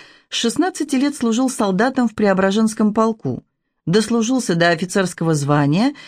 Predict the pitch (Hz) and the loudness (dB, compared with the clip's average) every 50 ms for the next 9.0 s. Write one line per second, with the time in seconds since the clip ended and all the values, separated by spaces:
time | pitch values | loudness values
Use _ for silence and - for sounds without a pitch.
0 | - - - 160 160 190 285 294 - 349 330 294 - 285 294 - - 196 202 220 | -16 -4 -2 0 2 2 2 2 0 0 0 2 0 0 -2 -2 -2 0 2 2
1 | 233 - - 247 226 - - 247 262 262 - 220 196 - - 175 165 - 262 247 | 0 0 -2 -4 -4 -2 -2 -2 -4 -2 -2 -4 -4 -2 -2 -2 -2 -2 -4 -4
2 | - - 220 226 220 - - 160 - - 185 175 156 156 151 156 190 269 294 294 | -2 -2 -2 -2 -2 -4 -8 -6 -2 0 0 2 2 2 2 2 2 0 0 -2
3 | - - - - _ - - - 269 285 294 285 294 - 202 190 190 208 233 233 | -4 -12 -20 -20 _ -10 -2 0 2 4 4 2 2 2 2 2 2 2 0 0
4 | - - - 214 214 208 - 214 208 185 180 165 151 - 139 135 131 - 127 - | -4 -4 -2 -2 -2 0 0 0 0 2 2 0 2 2 0 0 0 -2 -6 -10
5 | - _ _ _ _ _ - 196 202 - 214 208 208 214 202 - - 180 165 - | -10 _ _ _ _ _ -2 0 0 2 2 2 2 2 0 0 0 -2 -2 -2
6 | - - 175 180 190 180 175 175 160 - - 165 151 - - 160 156 151 160 185 | -2 -2 0 2 2 4 4 2 2 0 0 0 0 0 2 2 2 4 4 4
7 | 214 233 240 240 233 226 220 - - _ _ - 151 160 165 170 165 - _ 143 | 4 4 4 4 2 0 -2 -6 -14 _ _ 0 2 2 2 2 0 -4 _ -2
8 | 143 156 160 156 139 139 147 143 139 135 135 - - - 131 135 127 107 - | 0 2 2 2 2 2 2 2 2 2 0 -4 -6 -6 -4 -4 -4 -4 -8